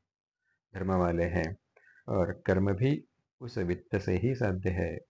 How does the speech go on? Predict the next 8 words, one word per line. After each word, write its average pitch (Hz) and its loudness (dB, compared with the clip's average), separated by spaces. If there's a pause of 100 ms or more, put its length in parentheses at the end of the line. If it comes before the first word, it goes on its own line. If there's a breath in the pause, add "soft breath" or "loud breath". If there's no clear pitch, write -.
उसकी - -4
पूर्णता 90 0
के 87 -2
लिए 98 4
इस 123 -4
विद्वान 87 2
का 113 -2 (320 loud breath)
आत्मा 92 0